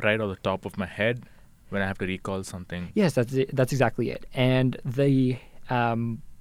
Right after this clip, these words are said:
Speaker 2: longest that somebody would have to remember something for our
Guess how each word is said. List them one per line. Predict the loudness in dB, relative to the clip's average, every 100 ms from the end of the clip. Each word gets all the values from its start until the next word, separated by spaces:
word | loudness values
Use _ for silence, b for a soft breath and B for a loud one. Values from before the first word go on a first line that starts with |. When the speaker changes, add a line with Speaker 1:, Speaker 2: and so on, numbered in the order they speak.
| -16 -2
Speaker 2:
longest | 6 6 6 4
that | 2 2
somebody | 2 2 4
would | 2
have | 2 0
to | 2
remember | 0 2 2
something | 2 0 2 2
for | 0 -2 2 4 4 4
our | 2 2